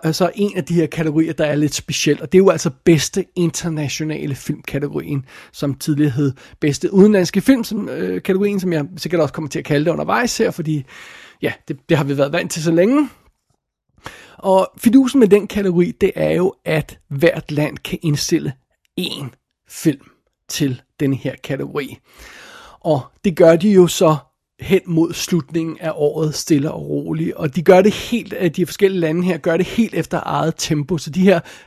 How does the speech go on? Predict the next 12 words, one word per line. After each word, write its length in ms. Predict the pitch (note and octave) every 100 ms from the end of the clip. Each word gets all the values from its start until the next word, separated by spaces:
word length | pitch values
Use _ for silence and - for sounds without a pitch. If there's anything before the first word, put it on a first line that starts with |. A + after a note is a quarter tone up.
| _
kandidater 680 | - F3+ D#3+ D3+ E3+ E3 F#3+
til 400 | E3+ - F3+ F3+ - - -
den 120 | E3
her, 240 | D3+ D#3+ B2+ - - -
øh, 300 | - D#3+ D#3
bedste, 360 | D3+ D#3 C3+ -
øh, 600 | D#3 D3+ D3+ D#3 D3 -
internationale 480 | E3+ F#3 D3+ E3+ D3+
filmkategori, 500 | - F3 - D#3+ D3+
de 140 | -
kommer 200 | - F#3
sådan 180 | D#3 F#3